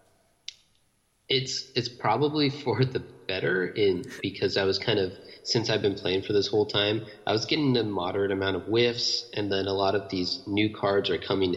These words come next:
anyway, so it might be cheaper to get them through, um, the whatever next box they come in eventually. But still, you have the hype for new cards.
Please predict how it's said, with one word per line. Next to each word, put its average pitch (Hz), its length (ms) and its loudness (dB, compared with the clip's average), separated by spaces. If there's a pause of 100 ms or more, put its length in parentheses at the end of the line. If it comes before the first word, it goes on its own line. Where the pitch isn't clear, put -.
anyway, 107 480 4
so 92 240 -2
it 82 120 -6
might 95 200 -2
be 90 120 -8
cheaper 95 360 0
to 87 100 0
get 87 280 -4
them 82 180 -6
through, 87 420 -2 (560)
um, 92 400 -6 (140)
the 80 600 0
whatever 90 520 2 (120)
next - 600 -2
box 90 300 0
they 90 220 -4
come 101 320 -2
in 98 120 4
eventually. 131 680 2 (360)
But 165 120 0
still, - 240 0
you 117 240 0
have 131 300 -2
the 127 100 -2
hype 104 340 -4
for 101 180 -6
new 95 200 -6
cards. - 680 -8